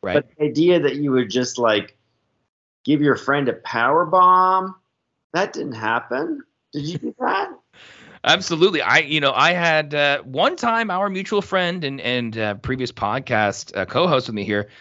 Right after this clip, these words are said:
Speaker 1: uh, Daniel Pettipaw has, has in the past, he said, "Matt, power bomb me right now." And I was like, "Out, just, we're just out on grass right now." And he's like, "Power bomb me right now."
Speaker 2: What?
Speaker 1: I know, 'cause he's that kind of guy. Uh, he, that is his thing, is that he wants to get power bomb. But, you know, I was the youngest of three brothers,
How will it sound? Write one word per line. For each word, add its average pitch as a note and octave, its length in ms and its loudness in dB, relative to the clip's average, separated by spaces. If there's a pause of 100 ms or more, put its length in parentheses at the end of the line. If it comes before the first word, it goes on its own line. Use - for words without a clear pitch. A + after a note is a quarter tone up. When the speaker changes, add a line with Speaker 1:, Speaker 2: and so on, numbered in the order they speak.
(260)
Speaker 1:
uh, B2+ 240 2
Daniel F3 300 2
Pettipaw B2+ 440 0
has, A#2+ 200 0
has C3+ 300 -2 (460)
in G#3 140 0
the C4 80 -4
past, G3 420 -2
he D3+ 100 -6
said, A#2+ 280 -4
"Matt, A#2+ 300 0
power A2 240 2
bomb G2+ 200 -6
me F#2+ 60 -10
right F2+ 240 -8
now." E2+ 380 -8 (100)
And A2 80 -2
I B2 80 2
was A#2 100 -4
like, G#2+ 220 -4
"Out, C3 220 0
just, - 260 -12
we're D#3 120 -2
just F3 200 -4
out D#3+ 160 4
on C#3+ 200 2
grass D#3 280 0
right G2+ 140 -4
now." F2+ 80 -6
And E2 80 -8
he's F#2+ 100 -12
like, F#2 80 -8
"Power A2+ 220 2
bomb F2+ 180 -4
me D#2+ 100 -14
right E2+ 140 -10
now." D2+ 260 -14 (100)
Speaker 2:
What? B4 320 0 (300)
Speaker 1:
I A#2 120 0
know, C3+ 340 0 (180)
'cause C3+ 140 -2
he's D3+ 140 -4
that D#3+ 120 0
kind D#3 140 -2
of C3+ 60 -6
guy. A#2 320 0 (580)
Uh, F#2+ 400 -2 (300)
he, B2 220 -4
that C3 160 0
is C#3 140 -2
his C#3+ 180 -4
thing, F#2+ 240 -4 (360)
is G2 120 -14
that G#2+ 60 -8
he A2 60 -4
wants A2+ 140 -4
to A#2 60 -6
get G2+ 80 -6
power G2 180 2
bomb. F#2+ 140 0
But, F3+ 120 2
you A#3+ 80 4
know, B3+ 80 8
I F3+ 160 4
was C4 160 -2
the B3 100 -8
youngest F3 420 -4
of D3+ 80 -6
three C#3+ 160 -4
brothers, A#2+ 520 -2